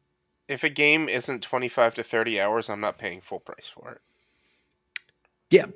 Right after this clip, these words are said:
Speaker 2: but, and that's, but outside of, like, multiplayer aspects, a lot of game, well, not a lot
Speaker 1: Yeah.
Speaker 2: of games. The big name games are going to be those draws of either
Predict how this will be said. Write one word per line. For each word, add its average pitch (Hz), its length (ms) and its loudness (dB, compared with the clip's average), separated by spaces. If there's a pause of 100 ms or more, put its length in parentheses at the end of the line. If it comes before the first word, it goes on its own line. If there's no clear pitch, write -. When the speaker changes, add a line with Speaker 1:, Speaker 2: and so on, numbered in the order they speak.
Speaker 2:
but, 131 180 10
and 123 220 6
that's, 117 240 6
but - 560 0
outside 107 440 2
of, 107 100 -4
like, 107 180 2
multiplayer 139 840 4 (560)
aspects, 139 640 4
a 127 80 6
lot 110 320 4
of 117 140 2
game, 117 440 2
well, 117 160 -8
not 120 200 -2
a - 20 -4
lot 101 220 -10
Speaker 1:
Yeah. 110 60 -8
Speaker 2:
of 98 120 -8
games. - 200 -14 (360)
The 143 80 10
big 160 340 2
name 143 300 4
games 101 600 2 (1080)
are 113 200 4
going 107 260 4
to 107 80 2
be 101 100 0
those 98 240 2
draws 95 560 2
of 98 480 -6 (160)
either 110 460 6